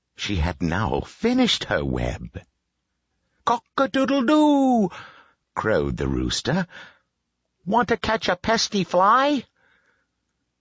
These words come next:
And the spider caught the fly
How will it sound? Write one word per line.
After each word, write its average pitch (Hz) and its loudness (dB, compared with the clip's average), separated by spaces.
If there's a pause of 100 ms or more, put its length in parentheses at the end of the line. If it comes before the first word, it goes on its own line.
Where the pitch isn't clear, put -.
(460)
And 90 -2
the 82 0
spider 82 -2 (120)
caught 233 -2
the 190 -2
fly 196 0